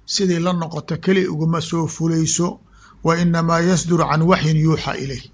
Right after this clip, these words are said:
Waxyi asiga loo soo waxyoodu ka yimaadaa, "alladii yatakallam bihi nabiy innamaa huwa tacbiirun can waxyi Illaahi." Bas.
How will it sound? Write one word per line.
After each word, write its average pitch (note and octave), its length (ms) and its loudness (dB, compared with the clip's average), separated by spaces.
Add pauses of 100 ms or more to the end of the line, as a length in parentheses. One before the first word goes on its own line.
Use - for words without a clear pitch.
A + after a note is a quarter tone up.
(880)
Waxyi F3+ 400 2
asiga F#3+ 300 4
loo F3 180 4
soo A#3+ 280 4
waxyoodu F#3 440 4
ka - 120 2
yimaadaa, D#3 760 4 (520)
"alladii F#3+ 500 2
yatakallam G3+ 720 4
bihi F#3 220 4
nabiy F#3+ 440 4
innamaa G#3 400 6
huwa G3 160 6
tacbiirun G3+ 640 0
can F#3+ 160 2
waxyi E3 280 2
Illaahi." D#3+ 360 0
Bas. F#3+ 220 0